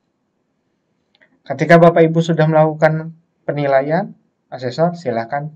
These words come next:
klik sahkan penilaian kinerja. Jika sudah,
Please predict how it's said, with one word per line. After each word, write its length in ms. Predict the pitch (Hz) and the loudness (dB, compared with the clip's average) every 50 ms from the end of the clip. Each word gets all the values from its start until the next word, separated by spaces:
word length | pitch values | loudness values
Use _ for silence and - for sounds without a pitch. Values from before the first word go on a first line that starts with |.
| - | -6
klik 160 | 147 160 165 160 _ | -6 -6 -6 -8 _
sahkan 480 | _ - - 120 107 - 131 131 127 127 | _ -8 -8 -8 -8 -4 -6 -6 -6 -6
penilaian 400 | 123 120 113 110 110 110 110 110 110 | -10 -14 -10 -8 -6 -8 -8 -8 _
kinerja. 340 | - 110 107 104 104 _ _ _ _ _ _ _ _ _ _ _ _ - _ _ _ _ _ _ _ _ _ _ _ _ - | -20 -20 -20 -20 -20 _ _ _ _ _ _ _ _ _ _ _ _ -20 _ _ _ _ _ _ _ _ _ _ _ _ -14
Jika 220 | 120 113 117 113 | -8 -8 -8 -8
sudah, 500 | - 123 107 110 120 139 165 196 214 - | -8 -12 -8 -2 0 2 2 2 -2 -4